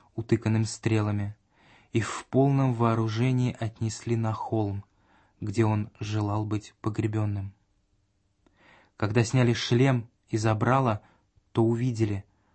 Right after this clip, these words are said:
что это был не князь, а удалой Честмир, который принёс себя в жертву за отечество. С воплем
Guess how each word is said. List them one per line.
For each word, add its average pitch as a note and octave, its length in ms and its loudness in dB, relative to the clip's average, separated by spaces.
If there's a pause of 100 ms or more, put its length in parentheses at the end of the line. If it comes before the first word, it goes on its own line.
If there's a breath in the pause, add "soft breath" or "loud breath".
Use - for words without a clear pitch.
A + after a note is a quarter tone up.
(200)
что - 380 -4
это C#3+ 240 0
был B2 220 2
не A#2+ 160 2
князь, G#2 520 -4 (300)
а G#2 200 -4 (320)
удалой A2 600 -2
Честмир, G#2 640 -6 (560 loud breath)
который A#2+ 340 6
принёс A#2+ 440 4
себя A#2+ 340 0
в A2+ 80 -2
жертву A2+ 680 -2 (240 soft breath)
за G#2+ 240 0
отечество. G#2+ 720 -8 (640)
С - 240 -12
воплем C3+ 540 0